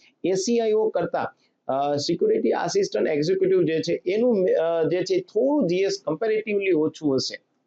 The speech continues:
કમ્પેરેટિવલી કહું છું. એ બી બનશે તો સારું જ,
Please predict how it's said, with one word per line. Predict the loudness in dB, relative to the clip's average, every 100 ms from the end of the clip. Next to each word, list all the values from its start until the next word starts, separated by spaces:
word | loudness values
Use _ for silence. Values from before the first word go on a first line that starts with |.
| -4
કમ્પેરેટિવલી | -2 0 0 0 2 2 2
કહું | 0 -2
છું. | -4 _ _ _ _ -6
એ | -2
બી | 0 2
બનશે | 2 2 2 0
તો | -2
સારું | -2 0
જ, | -2